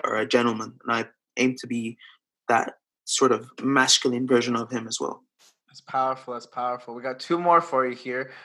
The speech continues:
Speaker 2: So what is, um, one skill you would like to master?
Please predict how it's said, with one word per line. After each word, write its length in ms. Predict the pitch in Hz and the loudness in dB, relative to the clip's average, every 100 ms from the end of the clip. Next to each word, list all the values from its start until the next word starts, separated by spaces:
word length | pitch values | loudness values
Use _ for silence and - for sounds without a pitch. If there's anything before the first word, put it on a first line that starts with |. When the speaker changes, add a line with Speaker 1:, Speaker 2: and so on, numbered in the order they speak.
| - | -20
Speaker 2:
So 240 | - 147 139 | -6 0 4
what 220 | 139 160 | 6 6
is, 200 | 175 160 | 4 6
um, 500 | 151 143 139 131 120 _ _ _ - - _ _ _ _ _ _ _ _ _ _ _ | 8 8 4 -4 -14 _ _ _ -20 -20 _ _ _ _ _ _ _ _ _ _ _
one 240 | - 143 156 | 0 2 2
skill 340 | - - 147 | -2 0 2
you 120 | 143 | 2
would 100 | 139 | 0
like 200 | 131 131 | 2 0
to 100 | - | -2
master? 600 | 120 107 120 - 104 98 | 0 2 2 -2 -8 -10